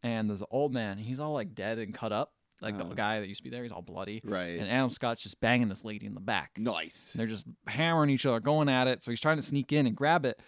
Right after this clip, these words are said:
Speaker 1: But then, um, the old man grabs him.
Speaker 2: Hmm.
Speaker 1: He's like,
Speaker 2: "Oh,
Speaker 1: "I'm not
Speaker 2: he's
Speaker 1: dead."
Speaker 2: alive."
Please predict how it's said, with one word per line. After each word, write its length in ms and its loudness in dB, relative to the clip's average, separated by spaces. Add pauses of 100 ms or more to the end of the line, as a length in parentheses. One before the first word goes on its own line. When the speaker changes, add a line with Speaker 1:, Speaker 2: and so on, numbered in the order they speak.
(220)
Speaker 1:
But 160 -8
then, 320 4 (460)
um, 600 0 (880)
the 160 -4 (160)
old 160 4
man 200 4
grabs 300 6
him. 180 4 (160)
Speaker 2:
Hmm. 120 -8 (260)
Speaker 1:
He's 120 -10
like, 80 -8
Speaker 2:
"Oh, 60 0
Speaker 1:
"I'm 60 2
not 60 6
Speaker 2:
he's 100 6
Speaker 1:
dead." 120 6
Speaker 2:
alive." 540 4